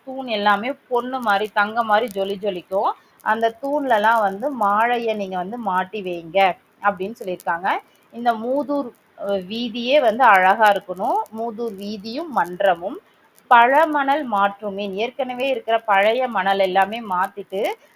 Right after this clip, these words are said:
ரோட்ல என்ன பண்ணுங்க, அந்த புது மணலை வந்து நீங்க கொட்டி வைங்க அப்படின்னு சொல்லியிருக்காங்க. கதிலிகை கொடியும் காலூன்று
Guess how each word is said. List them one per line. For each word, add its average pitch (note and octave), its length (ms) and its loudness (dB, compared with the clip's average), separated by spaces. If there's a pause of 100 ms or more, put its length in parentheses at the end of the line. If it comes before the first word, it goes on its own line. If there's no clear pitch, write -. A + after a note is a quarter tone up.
(120)
ரோட்ல B3 320 0
என்ன A3+ 200 -2
பண்ணுங்க, A#3 340 -2
அந்த F#3 200 0
புது C4 300 -8
மணலை G#3+ 340 2
வந்து F#3+ 240 -4
நீங்க C4 200 -4
கொட்டி G3+ 360 -8
வைங்க F3+ 340 -4 (480)
அப்படின்னு G3 340 -2
சொல்லியிருக்காங்க. F3 560 -6 (640)
கதிலிகை C#4 640 0
கொடியும் G#3+ 520 -4
காலூன்று C4 920 2